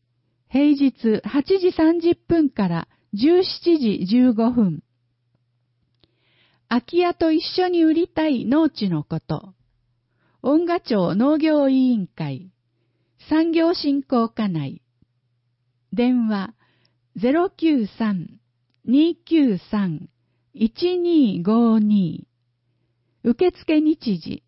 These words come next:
平日八時三十分から十七時十五分。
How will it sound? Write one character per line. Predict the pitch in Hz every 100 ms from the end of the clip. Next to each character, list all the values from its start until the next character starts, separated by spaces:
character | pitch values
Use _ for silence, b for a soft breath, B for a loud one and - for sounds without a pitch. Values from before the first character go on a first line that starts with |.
| _ _ _
平 | - 294 294
日 | 269 254 - 214 -
八 | - 294 - 370
時 | 370
三 | 320 320 320
十 | 320
分 | - - 320 285
か | 196
ら | 175 156 -
十 | 196 202 302 370
七 | - - 339
時 | 269 185 -
十 | 175 233 240
五 | 214 240
分。 | 233 180 -